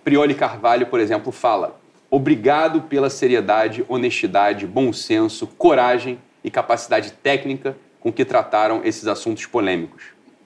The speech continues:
Sou médica e o ap-, e apoio integralmente o posicionamento de vocês. Continuem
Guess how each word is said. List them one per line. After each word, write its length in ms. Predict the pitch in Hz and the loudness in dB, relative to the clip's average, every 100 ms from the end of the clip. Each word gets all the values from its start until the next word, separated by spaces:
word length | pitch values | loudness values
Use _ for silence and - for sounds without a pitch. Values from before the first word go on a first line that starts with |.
| _ _ | _ _
Sou 220 | - 110 | -4 -2
médica 500 | 101 120 127 135 156 - _ _ | 2 0 0 -4 -8 -10 _ _
e 60 | 110 | 0
o 80 | 117 | 2
ap-, 180 | 107 - | 0 -2
e 100 | 131 | 0
apoio 420 | 127 - 139 147 - | 2 2 2 2 2
integralmente 840 | 190 196 160 147 120 113 139 139 | -2 2 2 4 2 2 0 -2
o 40 | |
posicionamento 680 | 120 120 117 - 107 107 107 | 0 2 2 0 -2 -2 -4
de 80 | 98 | -2
vocês. 420 | 107 - 76 - | -2 0 -6 -6
Continuem 520 | - 107 117 123 131 | -6 -6 0 2 2